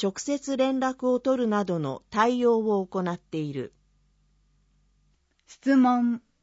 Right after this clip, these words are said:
Speaker 2: 生活保護制度の誤解や偏見をなくすために。丸一、生活保護制度に占める外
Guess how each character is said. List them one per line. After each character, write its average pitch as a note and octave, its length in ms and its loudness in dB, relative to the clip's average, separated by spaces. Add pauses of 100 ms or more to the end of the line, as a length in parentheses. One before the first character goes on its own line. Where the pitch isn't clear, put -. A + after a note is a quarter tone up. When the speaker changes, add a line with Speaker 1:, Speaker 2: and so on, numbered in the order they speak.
(160)
Speaker 2:
生 C4+ 320 2
活 C4 360 -4
保 G#3 140 -2
護 B3+ 140 0
制 C4 320 2
度 G3 140 -4
の D#3 260 -6
誤 F3+ 120 -4
解 A#3 320 -2
や B3 100 0
偏 B3+ 320 0
見 B3+ 340 2
を A#3 60 0
な A3 160 -2
く - 180 -6
す - 140 -18
た A3 160 -4
め G#3+ 160 0
に。 D#3+ 260 -6 (1200)
丸 A#3 300 -4
一、 A#3+ 500 -8 (540)
生 C#4 260 -6
活 C4+ 300 -8
保 B3 100 -6
護 C4+ 160 -6
制 D4 300 -4
度 A#3+ 100 -6
に G3+ 140 -6
占 - 180 -12
め A3 180 -4
る F3 220 -12 (140)
外 B3+ 220 -4